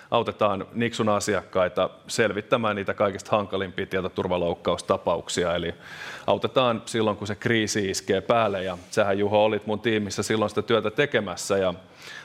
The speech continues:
Laurakin tainnut tehdä joskus incident response hommia, et taida nykyään tehdä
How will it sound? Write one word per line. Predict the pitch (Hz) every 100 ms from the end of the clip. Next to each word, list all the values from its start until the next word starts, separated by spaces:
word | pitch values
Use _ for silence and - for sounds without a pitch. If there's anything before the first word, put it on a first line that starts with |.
| -
Laurakin | 123 120 113
tainnut | - 101 98 92
tehdä | 101 98
joskus | 95 - 101
incident | 98 95 98 87
response | 92 - 101 95
hommia, | 95 98 95 92 98
et | -
taida | 104 98 95 113
nykyään | 123 123 107 95
tehdä | - 92 90